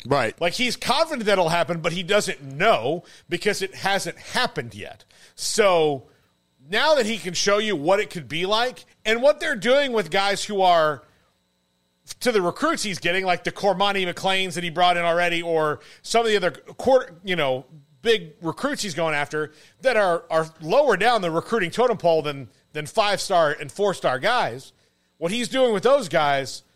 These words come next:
Speaker 2: I don't know. I don't know how you're going to,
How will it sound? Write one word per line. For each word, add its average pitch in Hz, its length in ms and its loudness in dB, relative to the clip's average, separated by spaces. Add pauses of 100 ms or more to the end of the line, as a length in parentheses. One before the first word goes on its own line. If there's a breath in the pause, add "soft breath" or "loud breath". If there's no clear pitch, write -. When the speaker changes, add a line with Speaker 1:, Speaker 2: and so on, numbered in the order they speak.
(640)
Speaker 2:
I 254 140 0
don't 226 160 2
know. 190 180 0
I 202 80 -2
don't 240 100 0
know 208 120 2
how 214 420 -2
you're 185 200 -4
going 196 380 -2
to, 156 400 -6